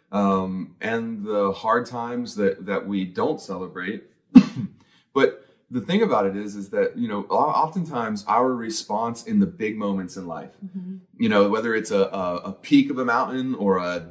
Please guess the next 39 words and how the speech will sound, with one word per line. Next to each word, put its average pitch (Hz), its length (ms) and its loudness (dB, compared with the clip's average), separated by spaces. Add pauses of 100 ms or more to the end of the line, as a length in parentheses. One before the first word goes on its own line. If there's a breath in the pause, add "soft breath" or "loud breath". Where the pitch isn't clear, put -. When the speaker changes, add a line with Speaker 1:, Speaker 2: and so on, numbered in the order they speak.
Speaker 1:
deep 123 260 10
valley, 101 520 0 (360 soft breath)
that's 104 520 0
what - 160 -2
people 101 320 -2
see 104 420 -2
and 95 100 -2
that's 95 280 -2
what 104 180 -4
is 92 240 -6
noticed 107 580 -2
and 90 160 -8
talked 104 360 0
about. 98 420 -4 (260 loud breath)
The 110 120 -8
truth 226 220 2
of - 40 -6
the 208 60 0
matter 95 240 2
is, 95 120 -6
is 101 120 -4
most 123 360 0
of 226 80 -6
our 98 160 2
life 113 300 -6
is 92 140 -8
lived 104 400 -2
in 98 120 0
those 95 300 -2
gaps 101 460 -2
in 98 80 -2
between. 87 440 -12
Speaker 2:
Right. 87 220 -18 (640)
Speaker 1:
You 120 80 4
know, 117 200 2 (200 loud breath)
we, 147 160 6
we 147 100 2
don't 165 180 2
live 143 300 6